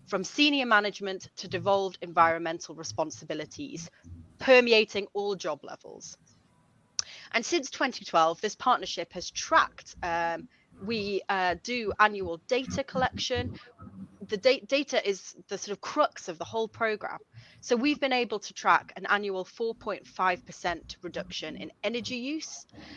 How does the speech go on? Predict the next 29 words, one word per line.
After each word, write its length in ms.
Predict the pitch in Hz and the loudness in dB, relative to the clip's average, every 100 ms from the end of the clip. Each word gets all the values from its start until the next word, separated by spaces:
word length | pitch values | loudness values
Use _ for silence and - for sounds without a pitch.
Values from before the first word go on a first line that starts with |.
| 175 | -2
and 140 | 170 269 | 2 6
that's 220 | 277 - | 4 2
equivalent 600 | 285 - 269 233 175 - | -6 -4 -2 0 0 -2
to 120 | - 208 | -10 -6
over 220 | 220 208 | -6 -6
ten 480 | - - 240 220 208 | 2 2 2 -6 -6
million 380 | 220 190 160 170 | -2 0 -2 -4
pounds 500 | 175 160 151 151 151 | -4 -2 -2 -8 -12
in 140 | 156 | -8
energy 340 | 180 180 165 151 | -8 -8 -10 -14
savings. 760 | - - - - - - - - _ - - - | -12 -12 -12 -20 -20 -20 -20 -20 _ -20 -20 -6
So 180 | - | 0
not 200 | 226 269 - | 4 2 6
only 420 | 247 269 247 202 185 | 4 6 6 4 4
are 80 | |
we 100 | 185 | -2
prompting 600 | 196 - 226 - - 160 - | -2 -2 -4 -4 -8 -8 -8
environmental 760 | 180 180 185 180 175 175 175 | 0 2 4 2 -4 -6 -10
resilience 640 | 165 165 208 240 277 294 - | -10 -4 -2 0 -2 -6 -10
and 80 | 180 190 | -8 -6
action 300 | - - 170 | -6 -8 -8
on 80 | |
climate, 600 | 147 - 208 240 269 - - _ _ | -10 0 2 2 -4 -8 -18 _ _
we're 100 | - - | -6 -2
also 400 | 294 - 294 277 | -2 2 2 2
improving 680 | 208 208 - 220 214 180 170 - | -2 -6 -4 -2 0 0 -2 -6
sector 480 | - - - 202 - | -4 -4 -2 -4 -4
resilience 840 | 175 170 175 165 143 139 - - - | -6 -2 0 0 -2 -8 -10 -14 -14
through 400 | - 170 165 156 | -12 -4 -4 -4